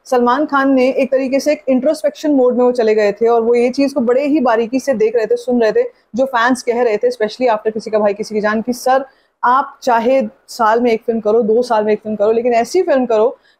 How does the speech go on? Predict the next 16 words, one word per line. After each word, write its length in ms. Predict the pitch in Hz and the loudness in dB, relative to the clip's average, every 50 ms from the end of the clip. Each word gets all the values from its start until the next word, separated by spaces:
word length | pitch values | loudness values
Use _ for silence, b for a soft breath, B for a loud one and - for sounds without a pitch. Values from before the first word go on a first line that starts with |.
| - | -4
जिसको 360 | 214 262 254 - - - 302 | -2 -2 -2 -2 -2 -2 0
लोग 360 | 302 262 247 233 247 269 262 247 _ _ 165 | 2 4 4 4 2 2 0 -4 _ _ -4
याद 280 | 208 202 208 214 196 180 | 0 0 2 0 0 0
रखें। 320 | 185 180 - - 185 175 | -2 -4 -2 -6 -4 -2
बजरंगी 440 | 170 208 196 226 226 226 220 214 226 | 0 0 0 0 0 0 0 0 0
भाईजान 440 | 190 196 196 196 196 196 202 196 196 | 0 0 0 0 0 0 0 0 2
वाला 200 | 190 185 180 196 | 0 0 0 0
समय, 320 | 190 - 190 180 180 175 | -4 -6 -8 -8 -8 -8
सुल्तान 600 | 175 - - 196 196 196 _ 220 208 220 226 214 | -8 -4 -2 -2 -2 0 _ 0 0 0 0 2
वाला 220 | 196 190 185 190 190 | 0 0 0 0 -4
समय, 280 | - 202 190 190 185 | -4 -4 -2 -2 -2
दबंग 480 | 175 160 208 196 185 202 226 247 247 240 | -2 0 -2 0 0 2 2 2 2 2
वाला 240 | 220 214 202 202 202 | 2 2 2 0 -2
समय, 300 | 202 - 196 196 196 185 | -2 -4 -2 0 0 -2
वो 320 | 175 170 226 294 359 392 | 0 0 0 2 2 2
लोग, 300 | 320 302 294 294 285 247 | 2 2 2 2 0 -2